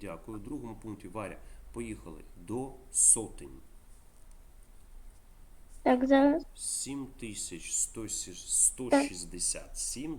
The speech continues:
Speaker 1: до сотень. Так, значить, маємо одиниці, пам'ятаємо, десятки, сотні. Значить, ось це сотні, це третій розряд, ну, якщо рахувати справа наліво. Після нього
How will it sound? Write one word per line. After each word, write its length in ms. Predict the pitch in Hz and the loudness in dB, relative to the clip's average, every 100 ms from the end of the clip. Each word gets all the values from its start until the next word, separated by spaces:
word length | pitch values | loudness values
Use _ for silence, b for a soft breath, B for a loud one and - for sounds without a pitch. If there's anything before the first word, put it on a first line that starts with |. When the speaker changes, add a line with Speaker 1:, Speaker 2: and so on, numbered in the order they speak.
| 98 | -6
Speaker 1:
до 140 | 113 | -4
сотень. 560 | - - 82 - - - - - b b b b b b - - - - | -2 -2 -4 -10 -14 -14 -16 -18 b b b b b b -16 -16 -18 -14
Так, 280 | - - - - | -10 -10 -10 -12
значить, 360 | 95 - - | -12 -12 -10
маємо 400 | 107 117 82 73 - - | -8 -6 -8 -10 -14 -12
одиниці, 840 | 123 107 104 90 80 - - 135 | -10 -8 -6 -6 -8 -8 -8 -8
пам'ятаємо, 1000 | 131 156 160 160 - 160 160 160 170 165 - 101 | -8 -8 -8 -8 -10 -10 -10 -10 -10 -12 -12 -12
десятки, 680 | 104 101 - 120 127 - 147 | -6 -2 -2 -4 -8 -10 -4
сотні. 560 | - - 104 85 - 76 - | 2 2 2 -4 -10 -12 -12
Значить, 280 | - - - - | -10 -10 -10 -10
ось 180 | 135 - | -8 -4
це 200 | - 92 | -4 2
сотні, 500 | - 113 - 135 139 | 2 2 -2 -6 -6
це 140 | - 131 | -6 -6
третій 480 | - 135 120 113 | -6 -4 -4 -4
розряд, 440 | 98 90 92 82 80 131 | -4 -4 -4 -4 -4 -4
ну, 100 | 123 | -4
якщо 300 | 107 - 107 | -4 -6 -6
рахувати 560 | 95 98 98 87 - - | -6 -6 -6 -6 -6 -6
справа 520 | - - - 85 78 76 | -6 -6 -6 -6 -6 -10
наліво. 440 | 78 104 127 147 - b b b b b b b - - | -8 -6 -6 -6 -10 b b b b b b b -10 -6
Після 520 | 156 160 - 123 110 | -4 0 0 0 -2
нього 580 | 101 95 85 78 - | -4 -4 -6 -10 -14